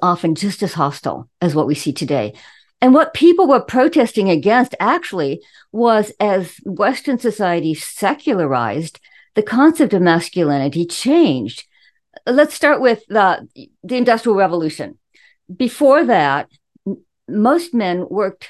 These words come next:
with their family members, you know, with their wives and children all day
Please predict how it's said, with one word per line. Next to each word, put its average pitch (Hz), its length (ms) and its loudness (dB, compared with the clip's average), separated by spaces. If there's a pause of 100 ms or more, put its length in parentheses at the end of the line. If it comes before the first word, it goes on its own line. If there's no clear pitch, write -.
(640)
with 226 160 -2
their 226 140 -2
family 208 340 0
members, 135 420 -2
you 180 60 -4
know, 170 80 0
with 185 120 -2
their 202 60 -2
wives 180 240 -2
and 175 140 0
children 151 460 -4
all 165 160 -2
day 127 320 -4